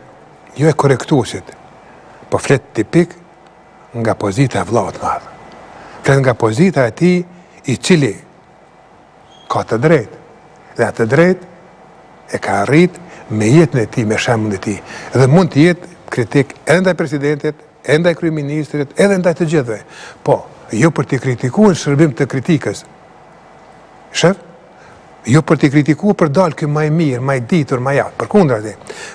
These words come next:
për të bërë më të mirë. Dhe jo rastësisht, unë kisha bërë një kërkesë publike kryeministrit, ishte Thaçi atëherë, kryetari të shtetit ishte Fatmir Sejdiu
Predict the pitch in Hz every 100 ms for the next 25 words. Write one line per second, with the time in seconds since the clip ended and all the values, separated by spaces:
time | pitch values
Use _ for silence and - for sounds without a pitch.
0 | - 123 - 117 160 139 95 135 123 127
1 | 107 - - 170 170 - - - - _
2 | - _ - - - 151 185 131 123 -
3 | 147 - - - - - 185 143 131 147
4 | 135 - - - - 139 165 143 135 120
5 | 156 139 120 131 127 147 139 - 185 -
6 | - - - - - 120 147 117 110 -
7 | 165 190 - - - - - - 135 151
8 | 139 123 127 123 113 - 147 120 113 123
9 | 110 117 104 101 110 160 - 123 147 180